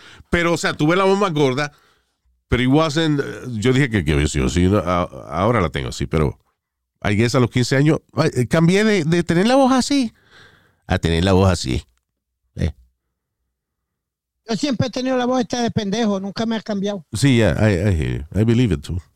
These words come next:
Speaker 1: Pero eso, ¿sabes? Yo tenía la voz más gorda. Yo no sé, why did I start saying that? What story was I?
Speaker 2: Estaban,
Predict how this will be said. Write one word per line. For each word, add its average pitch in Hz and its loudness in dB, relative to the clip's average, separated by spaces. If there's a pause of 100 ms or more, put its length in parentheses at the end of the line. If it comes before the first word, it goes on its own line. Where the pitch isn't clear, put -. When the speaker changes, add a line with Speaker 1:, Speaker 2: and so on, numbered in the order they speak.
(1600)
Speaker 1:
Pero 107 2
eso, 110 2
¿sabes? 107 2
Yo 82 0
tenía 98 0
la 101 4
voz 98 2
más 98 0
gorda. 110 2
Yo 117 -2
no 202 0
sé, 196 -2
why 170 0
did 247 -4
I 254 -4
start 214 -4
saying 160 -2
that? 58 -6 (480)
What 113 -8
story 165 -2
was 147 -2
I? 135 -2 (1300)
Speaker 2:
Estaban, 220 -8